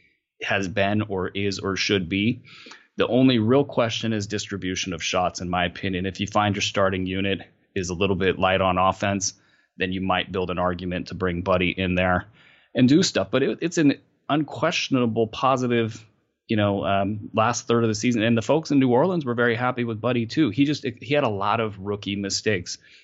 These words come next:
Defensively, you could not keep him on the floor a-, a-, at a lot, uh, of times. So I think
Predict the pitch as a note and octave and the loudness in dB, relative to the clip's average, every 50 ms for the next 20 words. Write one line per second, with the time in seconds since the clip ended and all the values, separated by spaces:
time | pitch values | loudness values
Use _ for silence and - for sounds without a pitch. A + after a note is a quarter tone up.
0 | _ _ - A2 G#2 G#2+ G#2+ A#2+ B2+ B2 B2 - A#2+ G#2 F2+ G2 G2 F#2 F#2+ F#2+ | _ _ -4 -4 -4 0 0 2 2 2 2 0 0 0 0 -2 -2 -2 -2 -2
1 | F2+ - - A#2 G2+ G2+ G2 E2+ - - - A2 G#2 G2+ G#2 G2 G2+ G2 F#2+ F#2 | -4 -2 -2 -2 0 0 -4 -4 -6 -4 -4 -4 -2 -2 -2 -2 0 0 -2 -4
2 | - - - G2 G2+ G2 G#2+ G2+ - D2 G#2 - - D2+ E2+ - - G#2 G2+ G2 | -4 -2 2 4 4 4 4 2 0 0 0 0 0 -2 -2 0 2 2 2 4
3 | F#2+ F#2+ F#2 E2+ - - - _ - D2+ F#2+ - - C#2 F2+ G2+ - - - G#2 | 4 4 4 4 0 -4 -8 _ -2 -2 -2 0 -2 -4 -4 -4 -4 -4 -2 -2
4 | F#2+ E2+ F2+ - - - G2+ F#2+ - - - - - - - - _ _ _ _ | 0 -2 -2 -4 -2 -2 -2 -2 -2 -6 -18 -20 -20 -20 -20 -20 _ _ _ _
5 | _ _ _ _ _ _ _ _ A#2+ B2 B2 B2+ D3+ C#3 C3 B2 - - | _ _ _ _ _ _ _ _ -2 -2 -2 0 0 0 0 -2 -6 -18